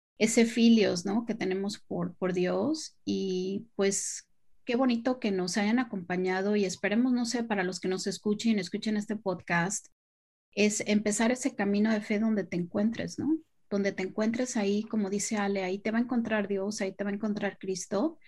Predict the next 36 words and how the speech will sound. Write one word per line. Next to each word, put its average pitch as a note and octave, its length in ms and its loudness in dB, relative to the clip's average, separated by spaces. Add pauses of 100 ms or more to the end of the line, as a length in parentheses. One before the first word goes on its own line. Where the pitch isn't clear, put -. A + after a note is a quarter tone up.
(200)
Escríbenos, B3 960 0
este, - 920 -6
y, F#3+ 500 -4 (140)
y F#3+ 200 -2
obviamente G#3 920 0
si - 140 -10
tienes G3+ 300 -2
preguntas G3 680 -2
o G3+ 40 -4
lo F#3 140 -6
que F#3+ 80 -6
sea, G#3 240 -4
pero G#3+ 120 0
este A#3+ 220 2
viaje, B3 580 0 (500)
este, A#3 460 2
este, - 320 -4
como A3+ 200 4
le G#3+ 100 4
dicen B3 260 2
en A3+ 100 2
inglés, G#3 420 2
journey, G#3 440 6
¿no? C4+ 300 0 (120)
<laughs> - 360 -2 (340)
Este A#3+ 260 2
viaje A3+ 440 2
es A3+ 120 -4
juntos, G#3 500 0
¿no? C4 260 0 (200)
Es, G3 360 -4
es G#3 180 -2
juntos, A3+ 800 -2
es F#3+ 220 -2
con G#3 200 0
otros A3 680 -4